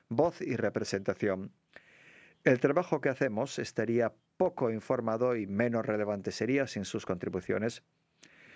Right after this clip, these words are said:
Nos enorgullece apoyar a los procedimientos especiales y a aquellos que usan sus mandatos de manera responsable. Nos hemos beneficiado de su trabajo y, al igual que otros, emitimos una invitación permanente para las visitas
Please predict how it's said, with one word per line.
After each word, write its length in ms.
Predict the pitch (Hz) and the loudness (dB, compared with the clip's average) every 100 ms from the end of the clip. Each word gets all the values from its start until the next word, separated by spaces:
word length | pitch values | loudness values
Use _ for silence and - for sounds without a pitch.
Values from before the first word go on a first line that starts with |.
| - - - | -20 -12 2
Nos 280 | 131 170 170 | 4 4 2
enorgullece 600 | 156 143 143 131 - 123 | 2 2 2 0 2 0
apoyar 480 | 110 104 104 113 | 0 0 2 2
a 60 | 113 | 2
los 160 | 110 - | -2 -2
procedimientos 680 | 117 - 110 107 104 110 | -4 0 -2 -2 -2 -4
especiales 680 | 120 - 127 135 110 123 - | -4 -4 -2 0 0 0 0
y 20 | |
a 40 | 101 | -2
aquellos 300 | 98 107 98 | 0 -2 -2
que 120 | 107 | -4
usan 240 | 101 117 | -2 -4
sus 180 | 101 98 | -4 -4
mandatos 420 | 110 107 110 110 | -2 0 0 0
de 60 | 98 | -2
manera 220 | 107 101 | -2 -2
responsable. 720 | 104 - 110 101 98 95 113 - _ - - - - - | -2 -4 -6 -4 -2 0 -2 -4 _ -20 -20 -20 -20 -2
Nos 220 | 120 117 | 2 2
hemos 260 | 120 113 104 | 2 0 0
beneficiado 520 | 113 110 117 113 104 | -2 0 -2 0 0
de 60 | 104 | 0
su 100 | 117 | -2
trabajo 440 | 135 160 143 98 | 0 0 0 -2
y, 60 | 101 | -2
al 80 | 101 | 0
igual 240 | 101 101 | -2 -2
que 140 | 127 | 0
otros, 400 | 127 127 147 - _ - - - - | 0 0 -2 -4 _ -20 -20 -20 0
emitimos 560 | 180 147 131 110 113 117 | 2 4 2 0 0 0
una 160 | 110 | 0
invitación 580 | 107 104 104 98 107 101 | 0 0 -2 0 -2 0
permanente 640 | 107 104 113 120 113 135 127 | -2 0 0 0 -2 -2 0
para 160 | 107 | 0
las 160 | 101 95 | 0 -2
visitas 560 | 101 123 113 120 - | -2 -2 0 -2 -2